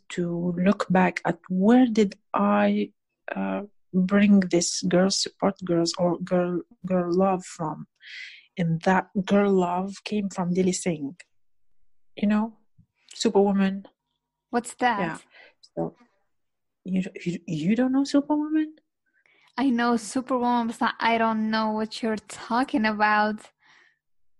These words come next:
Speaker 1: Wait, you know Superwoman, like Lily Singh, the
Speaker 2: Ah, yeah,
Speaker 1: Canadian,
Speaker 2: yeah, yeah, yeah.
Speaker 1: uh,
Speaker 2: I know her, I know her, I know her. Um, uh, even though
Speaker 1: Yeah.
Speaker 2: she became
Speaker 1: <sighs>
Speaker 2: cringy, uh,
Speaker 1: Hey.
Speaker 2: مؤخرًا.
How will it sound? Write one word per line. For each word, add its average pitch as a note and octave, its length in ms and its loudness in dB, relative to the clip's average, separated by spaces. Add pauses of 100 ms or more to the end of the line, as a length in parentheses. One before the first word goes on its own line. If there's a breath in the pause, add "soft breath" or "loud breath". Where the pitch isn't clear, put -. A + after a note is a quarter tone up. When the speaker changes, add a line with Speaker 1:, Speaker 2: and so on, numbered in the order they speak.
(400)
Speaker 1:
Wait, G#3 320 2
you A#3 140 0
know G4 120 2
Superwoman, A3+ 500 0
like F3+ 260 -2
Lily G#3 160 0
Singh, G3 500 -4 (140)
the F3 320 -8 (160)
Speaker 2:
Ah, F#4+ 240 6
yeah, F4 240 6
Speaker 1:
Canadian, F4 80 4
Speaker 2:
yeah, F4 140 6
yeah, E4 200 4
yeah. D4+ 300 4
Speaker 1:
uh, B3 80 0
Speaker 2:
I C4 60 0
know C#4+ 180 2
her, C4+ 60 0
I A3+ 160 0
know A#3 180 -4
her, A3 60 -2
I G#3+ 180 -2
know A3 160 -4
her. A3 140 -4 (160)
Um, G#3+ 180 -12
uh, D3+ 80 -8 (200)
even B3 320 0
though A#3+ 260 4
Speaker 1:
Yeah. B3+ 180 0
Speaker 2:
she A#3+ 140 0
became A#3 540 -2
Speaker 1:
<sighs> - 100 -12
Speaker 2:
cringy, A3 720 -2
uh, G#3+ 340 -6
Speaker 1:
Hey. - 60 -8
Speaker 2:
مؤخرًا. A3 640 -6